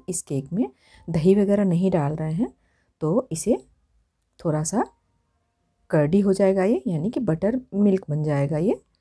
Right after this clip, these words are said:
छाछ का काम कर जाएगा। और अब इसे साइड में रख देते हैं, तब तक हम आगे की तैयारी कर लेते हैं। और इसे हम बेक करेंगे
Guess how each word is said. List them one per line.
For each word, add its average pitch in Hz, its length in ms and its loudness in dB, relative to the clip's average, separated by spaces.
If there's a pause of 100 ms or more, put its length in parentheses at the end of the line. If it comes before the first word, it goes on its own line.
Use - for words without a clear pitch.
(440)
छाछ 139 280 -2
का 214 140 -4
काम 160 260 -2
कर 160 140 -4
जाएगा। 151 420 -2 (1000)
और - 120 -10
अब 143 200 -4
इसे - 260 -8 (160)
साइड 143 380 -4
में 202 120 0 (260)
रख 143 260 -2
देते - 220 -10
हैं, 180 240 -10 (440)
तब 175 160 -6
तक 165 160 -4
हम 170 180 -2 (200)
आगे 143 260 -2
की 190 100 -4
तैयारी 196 360 0
कर 208 180 -2
लेते 208 260 0
हैं। 226 200 -2 (680)
और 165 300 0
इसे 294 200 0
हम 320 200 0 (600)
बेक 165 300 2
करेंगे 156 480 -2